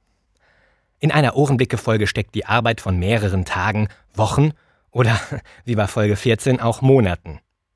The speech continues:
Ich freue mich über jede Art von Unterstützung und Mitarbeit an meinem Projekt. Das muss auch nicht in finanzieller Form geschehen. Eine kleine Mail, ein Kommentar, eine nette Geste, ein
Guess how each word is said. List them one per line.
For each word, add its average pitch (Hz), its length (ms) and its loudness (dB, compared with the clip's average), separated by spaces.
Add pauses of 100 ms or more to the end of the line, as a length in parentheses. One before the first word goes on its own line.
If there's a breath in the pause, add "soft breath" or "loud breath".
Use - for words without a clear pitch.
(500)
Ich 165 100 0
freue 202 260 4
mich 147 180 0
über 123 120 -2
jede 120 400 0
Art 107 220 -4
von 101 160 -4
Unterstützung 117 680 -2
und 123 200 -2
Mitarbeit 92 500 -2
an 87 140 -4
meinem 80 220 -6
Projekt. 78 500 -14 (680)
Das 170 220 0
muss 190 160 4
auch 123 100 4
nicht 113 220 0
in 92 80 -4
finanzieller 101 500 -2
Form 85 320 -6
geschehen. 87 320 -8 (260 loud breath)
Eine 147 140 2
kleine 98 300 0
Mail, 127 380 4 (320 soft breath)
ein 180 140 0
Kommentar, 147 560 2 (200 soft breath)
eine 127 180 2
nette 113 200 2
Geste, 120 640 2
ein 101 200 -2